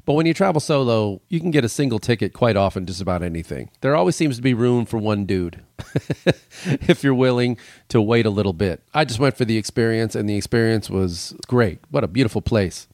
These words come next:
What a great trip. It was a fantastic, fantastic trip. And if you got any questions, uh, about all, any of these places that I mentioned,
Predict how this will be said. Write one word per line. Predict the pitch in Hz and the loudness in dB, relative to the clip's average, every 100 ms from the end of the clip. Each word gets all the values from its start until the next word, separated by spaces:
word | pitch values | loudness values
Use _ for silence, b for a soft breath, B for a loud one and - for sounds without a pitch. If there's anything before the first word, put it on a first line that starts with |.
| _ | _
What | - 175 | 0 0
a | |
great | 135 135 117 | 4 2 2
trip. | 120 104 | 0 2
It | 117 | 0
was | 110 | 0
a | 110 | 0
fantastic, | 135 120 - 143 135 - 135 - _ | 0 0 2 0 0 -2 -4 -6 _
fantastic | 123 113 131 117 113 | 0 2 2 2 -2
trip. | - 117 110 | 0 2 2
And | 113 | 0
if | 123 | 0
you | |
got | 135 156 | 0 2
any | 139 127 | 2 0
questions, | - 131 - 113 98 98 | 2 0 2 -2 -2 -6
uh, | - 117 110 | -4 -2 -2
about | 110 113 | 0 2
all, | 135 135 | 4 4
any | 170 160 | 4 4
of | 113 | 2
these | 104 | 0
places | - 104 95 101 | 0 0 0 0
that | 95 | 0
I | 92 | 0
mentioned, | 98 95 98 95 | -2 -2 -4 -6